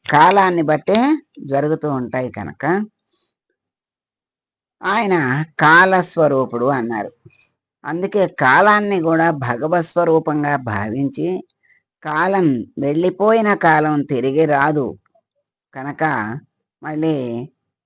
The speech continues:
మనం వ్యర్థం చెయ్యకూడదు. ప్రతి క్షణము సార్థకం చేసుకోవాలి. ఆ భగవంతుని స్మరించాలి, ఆ భగవంతుని అనుగ్రహాన్ని పొందాలి.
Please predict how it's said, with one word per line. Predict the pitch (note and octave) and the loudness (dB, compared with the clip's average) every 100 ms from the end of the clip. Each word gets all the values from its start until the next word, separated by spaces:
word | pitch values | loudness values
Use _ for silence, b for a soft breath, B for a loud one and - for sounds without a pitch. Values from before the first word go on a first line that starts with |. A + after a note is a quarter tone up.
| - | -10
మనం | F3+ F#3 F3 C3+ C#3 | -4 0 0 0 -2
వ్యర్థం | C#3 C#3+ D3+ C3+ G3+ F#3+ - | 0 0 0 0 0 0 -2
చెయ్యకూడదు. | B2 A2+ D3 D#3 D3 B2+ A#2+ A#2 A#2+ _ b b b D3 | -4 -2 -2 0 0 0 -2 -6 -8 _ b b b -10
ప్రతి | C#3 - G3 | -8 -4 -4
క్షణము | G3 - F#3+ G3 G#3 G#3 | -2 0 0 0 0 -2
సార్థకం | G3 D#3 C3 D#3 D3 E3+ F3 E3+ D3+ | -2 2 2 2 0 -2 0 -2 -2
చేసుకోవాలి. | C#3+ C#3 - C#3 C3+ C3 A#2+ A#2 A#2 _ _ _ - | -2 -4 -2 2 2 0 -4 -6 -10 _ _ _ -12
ఆ | B2 | -8
భగవంతుని | B2+ C3 C#3 D#3+ E3 E3+ E3+ F3 E3 | -6 -4 -2 0 0 0 0 2 0
స్మరించాలి, | D3+ C3+ B2 C3+ D#3+ D3+ D3 C#3+ B2+ A#2+ A#2+ _ b b b | 0 -2 -2 0 2 2 2 2 -2 -4 -6 _ b b b
ఆ | C#3 C#3 | -4 -2
భగవంతుని | C3+ C3+ C3+ D3+ D#3 D3+ D3+ C#3 | 0 -2 0 0 2 2 0 0
అనుగ్రహాన్ని | B2+ C3+ C3+ C#3+ C3+ B2 A#2+ B2+ E3 G#3 A3 _ _ _ _ - | 0 -2 -2 -2 -2 -2 -4 -2 0 2 -2 _ _ _ _ -14
పొందాలి. | B2 B2+ D#3 D3 A#2 G2 - | -10 -4 -2 -2 -2 -8 -12